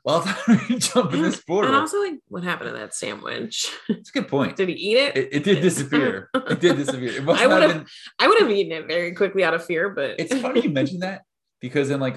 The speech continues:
Speaker 1: later on, there's a food
Speaker 2: <laughs>
Speaker 1: prop that conveniently gets, like, held onto purposely.
Speaker 2: Oh, yeah, yeah, yeah. Well, 'cause it's a toy. We hold on to
Speaker 1: Oh,
Speaker 2: toys. We
Speaker 1: toys
Speaker 2: don't
Speaker 1: we
Speaker 2: hold
Speaker 1: hold
Speaker 2: on
Speaker 1: on
Speaker 2: to,
Speaker 1: to
Speaker 2: like,
Speaker 1: because they got, they
Speaker 2: reality.
Speaker 1: got given
Speaker 2: Got them money.
Speaker 1: money.
Speaker 2: Yeah.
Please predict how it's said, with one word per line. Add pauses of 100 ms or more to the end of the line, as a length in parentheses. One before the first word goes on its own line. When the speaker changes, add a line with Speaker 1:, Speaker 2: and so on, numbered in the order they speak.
Speaker 1:
later
on, (300)
there's
a
food
Speaker 2:
<laughs>
Speaker 1:
prop (260)
that (260)
conveniently
gets, (340)
like,
held
onto
purposely.
Speaker 2:
Oh,
yeah,
yeah,
yeah.
Well,
'cause
it's
a
toy. (380)
We
hold
on
to
Speaker 1:
Oh,
Speaker 2:
toys.
We
Speaker 1:
toys
Speaker 2:
don't
Speaker 1:
we
Speaker 2:
hold
Speaker 1:
hold
Speaker 2:
on
Speaker 1:
on
Speaker 2:
to,
Speaker 1:
to
Speaker 2:
like,
Speaker 1:
because
they
got,
they
Speaker 2:
reality.
Speaker 1:
got
given (100)
Speaker 2:
Got
them (240)
money.
Speaker 1:
money.
Speaker 2:
Yeah.